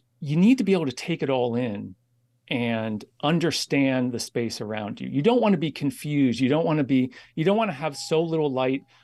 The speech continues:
or identity that you're like, "I don't understand what that is." Your brain is working too hard to figure out what you're experiencing. It wants to be easy and accessible for you. And then complexity. So if you walk into a space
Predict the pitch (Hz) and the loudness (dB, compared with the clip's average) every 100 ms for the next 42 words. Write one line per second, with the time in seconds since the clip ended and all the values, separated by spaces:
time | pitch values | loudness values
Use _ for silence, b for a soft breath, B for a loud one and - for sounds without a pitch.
0 | _ - 123 120 - 120 117 127 120 113 | _ -6 -2 -2 -2 -6 -4 -4 -4 -6
1 | 107 120 117 107 104 175 214 202 185 - | -8 -8 -6 -6 -4 -2 0 0 -2 -2
2 | 160 151 139 139 143 117 131 127 147 160 | -2 0 -2 -2 -2 0 -2 0 2 2
3 | 131 135 135 131 117 - 180 151 - 147 | 0 -2 -2 -4 -6 -4 -4 -4 -4 0
4 | 131 107 - - - 127 131 127 127 123 | 0 0 -6 -4 -2 0 0 0 -2 -4
5 | 117 107 101 - 120 113 - - 120 135 | -4 -8 -8 -4 -2 -2 -4 -8 -6 -2
6 | 214 240 147 147 - 147 170 143 151 123 | 0 0 -4 -6 -6 -2 0 2 0 0
7 | 117 - 107 - 110 113 - - - - | -2 -6 -6 -8 -10 -10 -8 -8 -8 -14
8 | B B B B B B 165 165 185 185 | B B B B B B -2 2 4 2
9 | - 185 - 262 - - 120 - b b | 0 -2 0 -2 -2 -8 -10 -16 b b
10 | b - - 160 147 143 139 135 - - | b -12 0 2 4 6 6 4 2 -4
11 | 156 139 - 139 135 170 196 190 175 - | -4 -4 -4 -4 -2 -4 -2 -4 -4 -6
12 | 143 - - 117 127 - | -8 -6 -4 -4 -4 -8